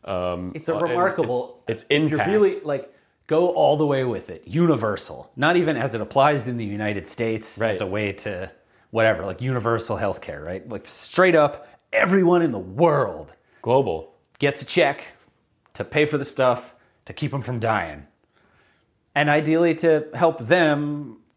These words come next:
Speaker 2: for further whatever the world needs to have happen at the time.
Speaker 1: So
Speaker 2: That's
Speaker 1: the
Speaker 2: a paradigm shift from what we do now.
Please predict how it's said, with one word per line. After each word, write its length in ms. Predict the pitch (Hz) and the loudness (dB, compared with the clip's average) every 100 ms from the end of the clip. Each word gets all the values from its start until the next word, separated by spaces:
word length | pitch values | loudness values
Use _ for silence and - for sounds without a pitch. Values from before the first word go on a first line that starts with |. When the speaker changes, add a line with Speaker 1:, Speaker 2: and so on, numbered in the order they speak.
| _ | _
Speaker 2:
for 880 | - - - - 139 147 143 135 139 | -20 -20 -10 -2 2 2 2 -2 -4
further 580 | 135 - 139 151 147 135 | -4 2 4 4 2 0
whatever 420 | 127 123 131 131 | 0 2 2 2
the 100 | 123 | -2
world 280 | 107 120 120 | 2 2 2
needs 300 | 107 117 113 | 0 -4 -6
to 60 | 113 | -6
have 180 | 110 101 | -4 -4
happen 320 | 101 - 92 | -6 -6 -8
at 140 | 90 | -10
the 40 | - | -14
time. 280 | 98 69 76 _ _ _ _ _ _ _ _ _ _ _ _ _ _ _ _ _ _ _ _ _ _ | -16 -16 -20 _ _ _ _ _ _ _ _ _ _ _ _ _ _ _ _ _ _ _ _ _ _
Speaker 1:
So 640 | - - 147 143 139 139 - | -2 4 6 6 6 2 0
Speaker 2:
That's 200 | - 127 | -2 -4
Speaker 1:
the 140 | 78 | -6
Speaker 2:
a 240 | 76 117 113 | -12 -12 -4
paradigm 540 | 196 226 175 123 90 | 2 4 4 0 -6
shift 340 | - 110 - | -10 -10 -12
from 200 | - 110 | -16 -12
what 160 | 104 131 | -10 -8
we 120 | 127 | -8
do 200 | 110 123 | -8 -8
now. 400 | 104 131 107 - | -10 -14 -18 -16